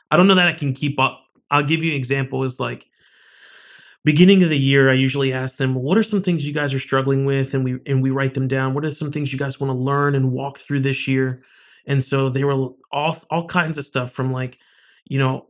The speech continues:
"How do we live as Christians in today's society and culture and engage with people?" You know,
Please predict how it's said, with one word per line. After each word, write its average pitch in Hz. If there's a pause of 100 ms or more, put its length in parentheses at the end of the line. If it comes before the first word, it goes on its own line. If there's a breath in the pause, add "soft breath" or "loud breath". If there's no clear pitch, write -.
(100)
"How 165
do 214
we 202
live 190
as 143
Christians 139
in 135
today's 135
society 139
and 135
culture 143 (140)
and 156
engage 139
with 139
people?" 127 (540)
You 139
know, 135